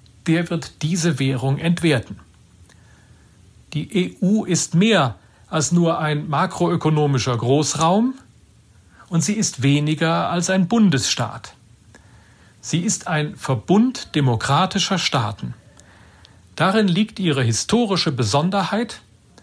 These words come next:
darin liegt ihr ganz eigener Charme und darin liegt ihre große politische Chance. Drittens,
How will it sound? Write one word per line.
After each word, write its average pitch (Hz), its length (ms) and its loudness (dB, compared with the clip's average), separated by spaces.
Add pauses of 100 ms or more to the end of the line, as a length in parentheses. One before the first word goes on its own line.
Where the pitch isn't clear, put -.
(360)
darin 175 280 2
liegt 170 260 0
ihr 156 140 2
ganz 202 500 0
eigener 160 500 0
Charme 175 500 2 (1000)
und 143 220 0
darin 165 320 0
liegt 156 260 -2
ihre 131 220 0
große 170 540 0
politische 131 640 -2
Chance. - 520 -2 (1800)
Drittens, - 600 0